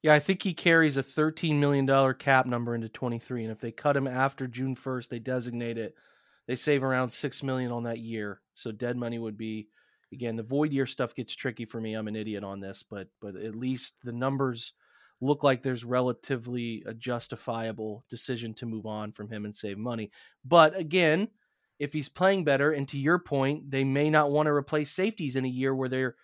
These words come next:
gonna rely on a defense to maybe have a new coordinator and learn new things, and they, they prefer John's voice calling plays. Like, there's some,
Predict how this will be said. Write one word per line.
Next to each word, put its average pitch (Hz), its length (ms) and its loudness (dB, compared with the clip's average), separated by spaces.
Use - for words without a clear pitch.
gonna 143 180 2
rely 143 320 8
on 143 80 8
a 139 60 4
defense 139 520 0
to - 80 -4
maybe 135 320 0
have 147 180 4
a - 20 2
new 151 160 4
coordinator 147 580 4
and 120 100 -2
learn 143 220 2
new 147 140 2
things, 165 420 0
and 117 200 -2
they, 110 80 -4
they 120 220 -4
prefer 139 440 -2
John's 139 380 4
voice 143 320 0
calling 143 400 6
plays. 160 560 2
Like, 117 280 0
there's 139 220 2
some, 143 300 0